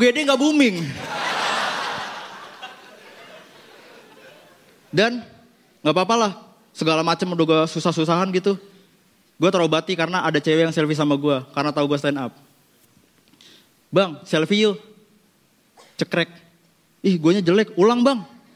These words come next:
Cekrek. "Nah, ini gue cakep nih." "Ya, tapi lu yang jelek sekarang." "Gue udah tahu kali, lu gak usah ngingetin." "Ulang lagi, Bang." Cekrek. "Wih,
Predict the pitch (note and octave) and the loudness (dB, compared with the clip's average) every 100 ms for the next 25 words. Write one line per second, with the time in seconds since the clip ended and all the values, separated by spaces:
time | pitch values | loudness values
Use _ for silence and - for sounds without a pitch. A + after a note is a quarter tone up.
0 | - _ _ - C4+ B3+ - _ _ _ | -20 _ _ -20 -20 -20 -20 _ _ _
1 | _ _ _ - - - - - - F3 | _ _ _ -20 -20 -20 -20 -20 -6 -4
2 | F#3+ F3+ - - _ _ _ C#3+ C#3 C3+ | -2 -4 -6 -20 _ _ _ -2 0 0
3 | C3+ D#3+ E3+ F3 F#3 F#3+ F3+ D3+ - - | -2 -2 -2 -2 -4 -6 -6 -8 -14 -4
4 | G#3 F3 G#3+ G#3+ B3 A#3 G#3+ B3+ - F#3+ | 0 0 2 2 4 4 4 2 2 0
5 | F3+ D3+ - - - - - - - - | 0 -2 -8 -14 -10 -8 -6 -6 -6 -4
6 | - - - - - - - - - - | -4 -4 -6 -8 -8 -10 -12 -14 -14 -12
7 | - G3+ D4+ C4+ A#3 D4 B3+ C#4 D4 B3+ | -2 2 4 4 2 2 2 2 2 -2
8 | B3 B3 C#4+ D#4 B3+ - - - - - | -2 -4 0 0 0 -4 -12 -16 -14 -12
9 | - - - - - - - - - E3 | -10 -10 -10 -12 -14 -16 -18 -10 0 0
10 | E3 F3+ A3+ F3 F#3+ - - - - - | 2 0 0 -2 -4 -10 -18 -20 -20 -20
11 | - - _ _ _ _ _ _ _ _ | -20 -20 _ _ _ _ _ _ _ _
12 | _ _ - F3 E3+ D#3 - - _ _ | _ _ -4 -2 -2 -4 -6 -20 _ _
13 | _ _ _ _ C3+ C#3+ C3+ B2+ A#2+ | _ _ _ _ 2 4 4 2 0